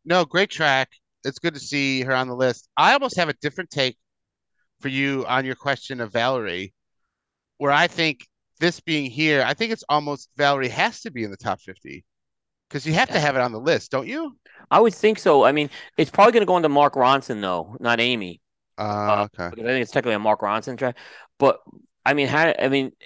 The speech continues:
Speaker 2: it would be the Mark Ronson version. I, I, Valerie has to be on here.
Speaker 1: You
Speaker 2: Yeah, I think
Speaker 1: think
Speaker 2: it's gonna
Speaker 1: so?
Speaker 2: be tough. I think this, I just think it's gonna be tough. Yeah,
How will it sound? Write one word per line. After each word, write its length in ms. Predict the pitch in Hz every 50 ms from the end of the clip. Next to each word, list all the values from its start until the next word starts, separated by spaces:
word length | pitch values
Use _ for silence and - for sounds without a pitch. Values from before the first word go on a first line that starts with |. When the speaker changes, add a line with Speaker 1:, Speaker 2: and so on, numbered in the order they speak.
| _
Speaker 2:
it 60 | -
would 100 | 151 147
be 80 | 139 156
the 80 | 143 131
Mark 260 | 127 139 135 127 -
Ronson 420 | 127 131 143 156 151 - 139 113
version. 260 | 107 110 107 101 117 - _
I, 120 | - 104 - - _
I, 240 | - 123 156 185 170 - -
Valerie 500 | 113 104 113 143 185 247 320 320 233 135
has 260 | 117 127 147 170 - -
to 60 | 120
be 140 | 104 98 95
on 160 | 90 85 80
here. 200 | 85 76 76 - _ _ _ _ _ _ _ _ _ _ _
Speaker 1:
You 80 | - -
Speaker 2:
Yeah, 60 | -
I 20 | 247
think 120 | 277 262
Speaker 1:
think 20 |
Speaker 2:
it's 80 | 269 -
gonna 120 | 247 233
Speaker 1:
so? 40 | 90
Speaker 2:
be 140 | 90 101 127
tough. 180 | - - - -
I 80 | - 127
think 220 | 139 151 165 156
this, 160 | 151 156 147 156
I 100 | 156 156
just 220 | 147 160 175 175
think 100 | - 196
it's 80 | 185 -
gonna 140 | 185 147 139
be 80 | 135
tough. 320 | 120 - - 160 139 117 - -
Yeah, 180 | 120 127 117